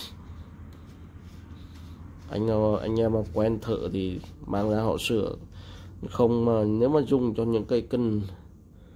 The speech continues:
một là bắt kép to ấy. Bắt kép to là một này, hai là cái bát, bát máy vặn to này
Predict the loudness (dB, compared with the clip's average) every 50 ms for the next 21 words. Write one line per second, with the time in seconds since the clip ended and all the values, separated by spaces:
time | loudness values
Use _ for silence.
0 | -20 -20 -20 -20 -20 -20 -20 -20 -12 -2 0 0 2 2 2 0 2 2 2 2
1 | 0 0 -2 -2 0 2 2 2 2 0 0 4 6 6 6 6 6 4 0 -2
2 | -8 -18 -20 -20 -20 -20 -20 -20 -20 -20 -20 -20 -20 -20 -20 -20 -20 -20 -20 -20
3 | -20 -20 -20 -20 -10 -10 -10 -6 0 0 0 0 2 4 6 8 8 8 6 6
4 | 4 4 2 2 2 -4 -4 -6 -8 -6 -4 -2 -2 0 0 -2 -2 -2 0 2
5 | 2 0 0 -4 -8 -4 -4 -4 -2 0 2 2 4 4 2 0 0 -4 -4 -2
6 | 0 2 2 2 2 0 0 -2